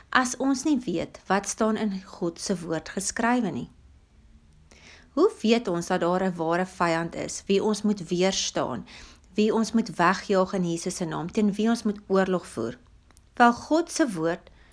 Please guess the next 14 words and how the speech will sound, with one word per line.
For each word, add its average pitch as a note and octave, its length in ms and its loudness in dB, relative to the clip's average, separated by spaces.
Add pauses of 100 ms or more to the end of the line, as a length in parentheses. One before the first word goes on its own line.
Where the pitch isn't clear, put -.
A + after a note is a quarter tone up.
(400)
wys A3 280 4
vir B3+ 100 0
ons B3 140 4
duidelik G#3+ 500 2
dat F#3 100 -2
daar F3+ 200 0
'n F#3 60 -4
vyand C4+ 440 0
is - 280 -10 (680)
wat F#3+ 220 2
ons G3 220 -2
wil F#3+ 80 -6
skade C4 500 0
doen, - 260 -10